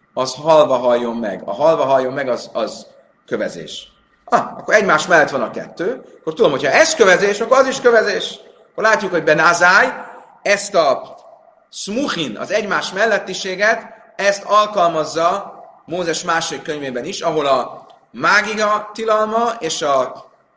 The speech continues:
ö, és a, a állattal való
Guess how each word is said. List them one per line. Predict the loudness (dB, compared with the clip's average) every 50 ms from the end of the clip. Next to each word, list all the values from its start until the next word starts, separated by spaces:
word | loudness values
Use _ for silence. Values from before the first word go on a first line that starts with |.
| _ _ _ _ _ _
ö, | -10 -6 -4 -2 -2 -2 -2 -2 -2 -2 -4 -4 -6 -8 -10 -12 -16 -20 -20 _ _ _ _ _ _ _ -14 -14 -14 -18 _ _ _ _ _ _ _ _ _ _ _ _ _ _ _ _ _ _ _ _ _ _ _ _ _ _ _ _ _ _ -18
és | -16 -14 -12 -8
a, | -6 -6
a | -6 -6 -8 -10 -10 -10 -10 -10 -10 -10
állattal | -8 -6 -4 -2 -2 -4 -4 -4 -6 -4 -4
való | -4 -6 -8 -10 -10 -12 -14 -16 -20